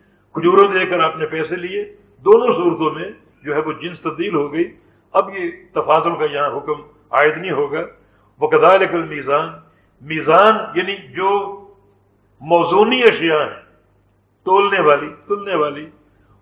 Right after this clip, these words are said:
ان کو اسی طرح آپ کرو ان دو صورتوں میں۔ اگر تول کر لینا اور دینا ہے تو برابری کی بنیاد، مثلاً بمثل، اور اگر ایسا نہیں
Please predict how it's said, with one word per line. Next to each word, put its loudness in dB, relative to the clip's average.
ان -2
کو 6
اسی -4
طرح 4
آپ 2
کرو -10
ان -16
دو 2
صورتوں -8
میں۔ -20
اگر -4
تول 2
کر 6
لینا 0
اور 8
دینا 2
ہے -6
تو -2
برابری 2
کی -10
بنیاد، -10
مثلاً -10
بمثل، -20
اور -2
اگر 2
ایسا 4
نہیں 2